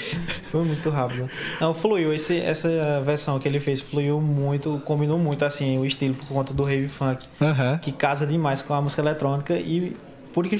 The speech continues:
Speaker 1: pareça, é uma coisa que a galera não tá fazendo muito. A Loki começou com... Liberdade, foi
Speaker 2: Foi... Não, antes disso, ele fez, é, Sinfonia,
Speaker 1: Sinfonia, que era um rave
Speaker 2: que era
Speaker 1: Isso.
Speaker 2: ele e Seven, inclusive.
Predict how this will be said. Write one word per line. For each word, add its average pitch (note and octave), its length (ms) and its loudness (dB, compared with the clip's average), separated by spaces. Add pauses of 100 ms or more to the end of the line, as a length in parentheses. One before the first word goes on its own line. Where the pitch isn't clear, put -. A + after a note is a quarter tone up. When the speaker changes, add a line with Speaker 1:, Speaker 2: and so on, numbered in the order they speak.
Speaker 1:
pareça, F#3 340 2
é F#3+ 60 4
uma F3+ 40 -2
coisa F3 160 0
que F3 80 2
a E3+ 60 2
galera E3+ 180 4
não F3 120 0
tá E3+ 100 2
fazendo E3+ 380 2
muito. D#3 340 0
A C3+ 100 4
Loki E3+ 280 2
começou E3+ 640 2
com... C#3 580 0 (420)
Liberdade, D3 720 2
foi D#3+ 160 0
Speaker 2:
Foi... D3 240 2
Não, E3+ 260 4
antes G3 440 2
disso, E3 520 2
ele E3+ 220 4
fez, F3 540 2 (340)
é, C3+ 300 4
Sinfonia, F3+ 640 2
Speaker 1:
Sinfonia, E3+ 480 2
que F3 120 0
era D#3 160 4
um D#3+ 40 2
rave D#3+ 160 2
Speaker 2:
que G3 120 6
era F#3+ 200 4
Speaker 1:
Isso. D#3+ 80 2
Speaker 2:
ele G#3+ 500 4
e A3+ 60 2
Seven, F#3+ 420 4
inclusive. F3 680 2